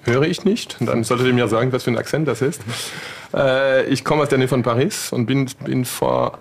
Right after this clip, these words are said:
achtzehn Jahren nach Deutschland gezogen, für ein Jahr. Und, äh, nach drei Jahren wollte ich zurück nach Paris zu meiner Familie und dann habe ich eine hübsche Winzerin kennengelernt und, äh,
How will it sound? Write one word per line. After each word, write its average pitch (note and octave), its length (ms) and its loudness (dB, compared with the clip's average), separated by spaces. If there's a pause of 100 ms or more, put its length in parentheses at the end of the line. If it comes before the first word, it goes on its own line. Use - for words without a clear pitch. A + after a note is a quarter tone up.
(160)
achtzehn C3+ 400 0
Jahren C3 300 0
nach A2+ 140 0
Deutschland C#3+ 340 0
gezogen, F#3 460 -2
für - 200 -2
ein A#2 140 0
Jahr. D#3+ 200 0 (1300)
Und, A2+ 260 0
äh, A#2 320 2
nach A#2+ 180 0
drei A#2 240 2
Jahren C#3 280 2
wollte A#2+ 120 2
ich A#2 60 -6
zurück B2 280 0
nach A#2+ 120 -2
Paris B2+ 500 -2
zu - 120 -6
meiner A2+ 180 0
Familie A#2+ 520 0
und A2+ 140 -2
dann A2 180 0
habe A2 140 -4
ich A2 160 -4
eine G#2+ 260 -2
hübsche A#2+ 300 -2
Winzerin G#2+ 360 -2
kennengelernt G#2+ 640 -2
und, G2 380 -4
äh, - 280 -4